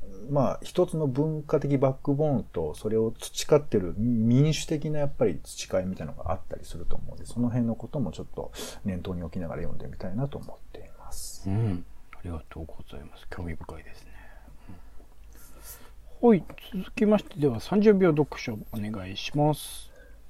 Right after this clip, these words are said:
Speaker 1: はい。だんだん自分のためのコーナーばっかりやってることをよく気がつきますけどね。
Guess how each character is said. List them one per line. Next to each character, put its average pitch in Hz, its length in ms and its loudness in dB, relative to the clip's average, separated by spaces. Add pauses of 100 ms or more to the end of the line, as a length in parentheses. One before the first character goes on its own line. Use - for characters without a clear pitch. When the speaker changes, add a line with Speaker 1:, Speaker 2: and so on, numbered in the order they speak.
(120)
Speaker 1:
は 95 200 -4
い。 98 100 -6 (560)
だ 123 100 -4
ん 151 160 -2
だ 143 100 -2
ん 135 200 -2 (240)
自 98 180 -2
分 135 160 4
の 139 80 4
た 139 160 4
め 143 80 4
の 95 100 2
コ - 180 -6
ー 80 40 -2
ナ 73 60 -6
ー - 40 -10
ば - 100 -6
っ - 40 -12
か 127 140 2
り 95 40 4
や 76 60 2
っ - 20 -4
て - 100 -10
る 78 40 -8
こ - 140 -12
と - 140 -6
を - 120 -6
よ 104 140 -2
く - 160 -14
気 - 180 0
が 98 80 4
つ - 100 -6
き - 80 0
ま 95 80 0
す - 120 -8
け - 40 -12
ど - 80 -12
ね。 - 200 -10